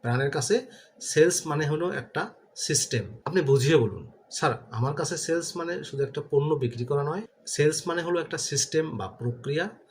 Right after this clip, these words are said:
যার মাধ্যমে সঠিক পণ্যটি সঠিক সময়ে সঠিক দোকানে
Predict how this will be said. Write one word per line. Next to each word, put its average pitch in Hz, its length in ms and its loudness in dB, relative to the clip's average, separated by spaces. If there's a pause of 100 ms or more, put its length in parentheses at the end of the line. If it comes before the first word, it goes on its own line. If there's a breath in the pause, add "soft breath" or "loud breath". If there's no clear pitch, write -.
(360 loud breath)
যার 127 240 2
মাধ্যমে 156 340 -4
সঠিক - 440 -6 (140)
পণ্যটি 151 480 2
সঠিক 151 420 -6
সময়ে 156 520 2
সঠিক 156 500 -4
দোকানে 143 460 -2